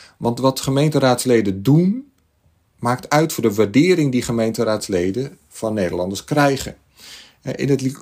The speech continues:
lokaal kiezersonderzoek van tweeduizend achttien hebben we uitgezocht op welke manier raadsleden het beter zouden kunnen doen. Hoe ze meer waardering,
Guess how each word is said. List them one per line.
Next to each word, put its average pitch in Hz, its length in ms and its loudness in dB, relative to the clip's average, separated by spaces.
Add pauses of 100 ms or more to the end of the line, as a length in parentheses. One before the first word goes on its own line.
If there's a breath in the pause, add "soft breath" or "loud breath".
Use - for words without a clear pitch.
lokaal 139 420 0
kiezersonderzoek 135 640 -2
van - 80 -8
tweeduizend 120 440 0
achttien 95 540 -4 (540)
hebben 113 300 -4
we 98 220 -2 (100)
uitgezocht 123 600 -2
op 101 140 -10
welke 151 260 2
manier 117 320 2
raadsleden 113 600 -2 (460 soft breath)
het 113 240 -8
beter 151 320 4
zouden 123 300 2
kunnen 123 260 2
doen. 123 320 2
Hoe 101 260 -8
ze 117 160 -2
meer 127 380 4
waardering, 120 720 2